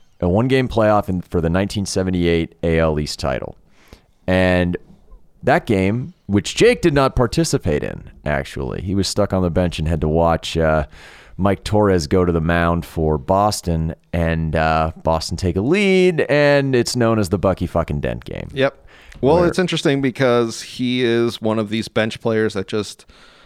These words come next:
Speaker 2: doesn't necessarily get off of this. So he, he's, his name isn't associated with this horror,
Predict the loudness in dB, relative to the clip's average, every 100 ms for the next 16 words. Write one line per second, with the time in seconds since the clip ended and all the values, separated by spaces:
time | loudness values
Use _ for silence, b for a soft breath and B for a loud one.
0 | b _ 0 2 0 -2 -4 -2 0 2
1 | 0 -2 -2 0 2 2 0 -6 -20 _
2 | _ _ -4 -2 -4 -4 -4 0 2 2
3 | 0 0 0 -2 0 0 2 0 2 2
4 | 0 0 0 2 0 2 2 2 2 -2
5 | -2 -2 -2 0 2 2 0 -4